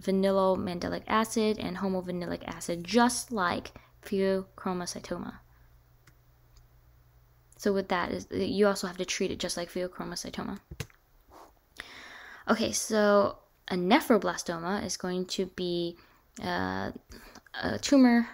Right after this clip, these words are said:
of the nephrons and kidneys. They're going to be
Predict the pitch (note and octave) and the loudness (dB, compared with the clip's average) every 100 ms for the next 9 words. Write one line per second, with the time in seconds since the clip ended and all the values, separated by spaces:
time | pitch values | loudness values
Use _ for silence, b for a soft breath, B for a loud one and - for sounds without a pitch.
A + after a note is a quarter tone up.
0 | - F#3 F3+ _ E3+ E3 E3 - _ D#3 | -4 -4 -4 _ -4 -4 -6 -12 _ -6
1 | - - - - - _ D#3 D#3+ - - | -4 -8 -8 -10 -10 _ -10 -10 -6 -4
2 | A3 - - B B B B - F#3+ F#3 | -4 -10 -18 B B B B 0 2 2
3 | F#3 - F#3+ F#3+ G3 - F3+ F3 F3 | 0 0 -2 -2 -4 -4 -2 -2 -2